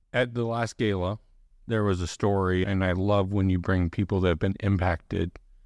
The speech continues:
into the story because it does make it human. It makes it accessible. You can see your neighbor, you see your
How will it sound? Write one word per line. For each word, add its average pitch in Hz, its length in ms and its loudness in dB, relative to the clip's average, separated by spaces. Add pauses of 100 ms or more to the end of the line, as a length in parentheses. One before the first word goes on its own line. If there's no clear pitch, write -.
(160)
into 98 800 2 (440)
the 113 100 -8
story - 480 -4 (200)
because 110 400 -4
it 107 180 -4
does 113 500 -2
make 101 400 0
it 101 140 0 (220)
human. 87 320 -2
It 87 100 0
makes 95 300 0
it 87 80 -2
accessible. 92 640 -6 (460)
You 101 100 -14
can 92 180 -4
see 104 160 0
your 90 180 2
neighbor, 90 380 2
you 87 140 0
see 95 220 -2
your 50 220 -6